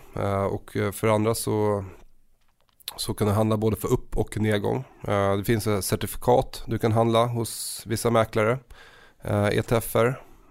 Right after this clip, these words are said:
Eh, men då kan du bara köpa för uppgång. Du kan inte spekulera i, i nedgång då. På I G är det lika enkelt att köpa för uppgång som att spekulera för nedgång. Eh, och sen har du också,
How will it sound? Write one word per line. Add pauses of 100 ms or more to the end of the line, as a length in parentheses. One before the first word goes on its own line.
(120)
Eh,
men
då
kan
du
bara
köpa
för
uppgång. (200)
Du
kan
inte
spekulera
i,
i
nedgång
då. (560)
På
I
G
är
det
lika
enkelt
att
köpa
för
uppgång
som
att
spekulera
för
nedgång. (760)
Eh,
och
sen
har
du
också,